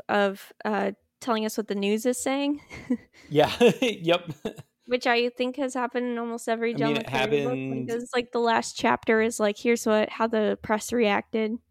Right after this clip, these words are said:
Speaker 2: I mean, it's happened in End of Taylor of Panama.
Speaker 1: Yeah.
Speaker 2: Um,
Speaker 1: So we find out, you know, Professor Minkle is alive. He made a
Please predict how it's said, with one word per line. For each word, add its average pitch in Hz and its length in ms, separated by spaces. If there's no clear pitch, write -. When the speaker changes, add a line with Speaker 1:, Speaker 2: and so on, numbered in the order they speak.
Speaker 2:
I - 40
mean, 139 80
it's 135 80
happened 135 320
in 123 320
End 123 160
of - 80
Taylor 117 300
of 104 100
Panama. 117 520
Speaker 1:
Yeah. 220 360
Speaker 2:
Um, 123 140
Speaker 1:
So 214 380
we 226 160
find 226 240
out, 214 160
you 220 100
know, 233 140
Professor 311 460
Minkle 311 320
is 294 80
alive. 294 540
He 247 140
made 247 220
a 233 320